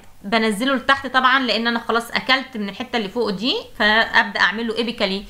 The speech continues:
بوزيشن فلاب، انزله لتحت عشان الاريا تبقى اكسبوزد قدامي. آم، الاريا طبعًا بتاعت الروت دي عشان انا بخاف من الهايبر سنسيتيفيتي، فبيقول لك انك ممكن تعالجها بتوبيكال ابليكيشن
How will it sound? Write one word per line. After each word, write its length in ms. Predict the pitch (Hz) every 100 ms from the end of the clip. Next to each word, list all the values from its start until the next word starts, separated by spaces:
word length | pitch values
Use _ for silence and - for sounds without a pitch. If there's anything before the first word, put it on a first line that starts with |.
| - - -
بوزيشن 480 | 185 202 233 247 208
فلاب، 360 | 202 214 269
انزله 400 | 214 202 175 233
لتحت 380 | 226 202 269 -
عشان 260 | 320 311 233
الاريا 340 | 220 233 220
تبقى 460 | 208 220 208 214 -
اكسبوزد 520 | 190 - 190 214 190
قدامي. 500 | 202 180 180 165 170 - - - - - 220 -
آم، 640 | 226 233 233 233 226 233 226 - - 226
الاريا 440 | 233 302 427 392
طبعًا 340 | 320 320 320
بتاعت 300 | 240 247 226
الروت 260 | 262 226 294
دي 200 | 214 285
عشان 240 | 247 -
انا 140 | 294 262
بخاف 400 | 208 277 285 269
من 240 | 262 269
الهايبر 320 | 233 240 254
سنسيتيفيتي، 560 | 233 220 202 269 311 427 508 523
فبيقول 400 | 359 285 254 269
لك 160 | 262 226
انك 380 | 226 262 -
ممكن 320 | 233 262 247 220
تعالجها 420 | 196 214 254 262
بتوبيكال 400 | - 262 262 214
ابليكيشن 600 | 190 190 247 254 254